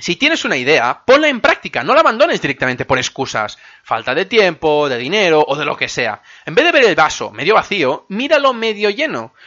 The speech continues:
Suprime hábitos que no hacen más que consumirte tiempo, dinero y energía y focalízate bien y enfócate para poder hacer lo que te gusta. Porque está demostrado que si haces las cosas con pasión, con ganas y con energía,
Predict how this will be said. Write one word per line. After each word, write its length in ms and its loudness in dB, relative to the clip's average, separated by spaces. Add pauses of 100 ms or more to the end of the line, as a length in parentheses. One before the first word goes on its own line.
(140)
Suprime 760 0
hábitos 560 0
que 180 -12
no 280 -2
hacen 280 -2
más 240 0
que 140 -6
consumirte 640 -4
tiempo, 540 -6
dinero 320 -2
y 80 -4
energía 580 0 (220)
y 140 -4
focalízate 1040 0
bien 380 -4
y 140 -16
enfócate 760 -6 (280)
para 240 2
poder 180 2
hacer 220 -2
lo 160 -2
que 80 -4
te 100 -4
gusta. 460 -4 (240)
Porque 420 -18
está 240 0
demostrado 540 2
que 80 -8
si 160 -6
haces 160 -4
las 120 -2
cosas 280 -6
con 140 -14
pasión, 420 -6
con 200 -10
ganas 360 -2
y 40 -18
con 140 -2
energía, 540 0